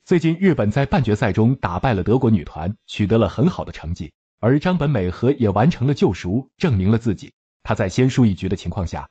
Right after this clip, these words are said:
在后面第二局拿下了比赛的胜利，而且一度轰出了十一比零超夸张的比分。在比赛结束后，张本美和是直接哭了。谈到接下来面对的中国女团，她也放出了豪言壮语，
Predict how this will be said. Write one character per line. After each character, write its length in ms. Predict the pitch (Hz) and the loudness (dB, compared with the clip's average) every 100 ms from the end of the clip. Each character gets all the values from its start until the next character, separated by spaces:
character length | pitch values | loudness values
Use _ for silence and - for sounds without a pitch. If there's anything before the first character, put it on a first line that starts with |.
| _ | _
在 160 | - 170 | -2 0
后 160 | - | 4
面 140 | 196 110 | 4 4
第 100 | 135 | 2
二 160 | 98 | 0
局 300 | 85 92 113 | -2 -4 -4
拿 220 | - 104 123 | 0 0 2
下 120 | 131 | 0
了 80 | 101 | -2
比 140 | 95 | -2
赛 160 | 90 110 | 0 0
的 80 | |
胜 180 | 104 107 | 0 -2
利， 160 | 78 - _ - | -4 -10 _ -2
而 120 | 113 | 0
且 200 | 123 98 - | 2 -2 0
一 120 | 139 | 2
度 140 | 196 | 2
轰 220 | 175 139 147 | 2 2 2
出 160 | - | 2
了 100 | 110 | -2
十 200 | 90 - | 0 2
一 120 | 170 | 4
比 140 | 185 90 | 4 0
零 240 | 85 143 | -2 -2
超 240 | - - 196 | -2 0 0
夸 220 | - 175 | 0 0
张 120 | 151 | 0
的 60 | 117 | 0
比 140 | 76 | -4
分。 180 | - 85 - _ _ | -8 -12 -12 _ _
在 160 | - 123 | -4 -2
比 120 | 117 | 0
赛 140 | 117 | -2
结 140 | 107 110 | 0 2
束 120 | 113 | 2
后， 360 | - 80 71 _ | 0 -2 -4 _
张 180 | - 117 | -4 -2
本 140 | 107 101 | 0 -2
美 160 | 87 | -2
和 220 | 85 92 | -4 -4
是 160 | 101 98 | -4 -4
直 200 | - 101 | -2 0
接 140 | 110 | 2
哭 260 | 113 - 110 | 0 0 -2
了。 140 | 82 - _ _ | -2 -8 _ _
谈 180 | - 107 | -4 -2
到 220 | 139 110 | 2 0
接 200 | 98 190 | 2 0
下 120 | 214 127 | 2 2
来 160 | 95 | 2
面 180 | 123 113 | 4 4
对 160 | 117 92 | 2 0
的 80 | |
中 160 | 90 131 | 2 2
国 140 | 117 | 2
女 120 | 101 78 | 0 -2
团， 220 | - 78 - | -10 -12 -14
她 140 | - 123 | -6 -2
也 120 | 104 | 0
放 220 | 92 110 | 0 -2
出 160 | 95 117 | 0 -2
了 100 | 90 | -2
豪 220 | - 107 | 0 2
言 160 | 120 123 | 4 2
壮 240 | 175 95 | 2 -2
语， 100 | 73 | -4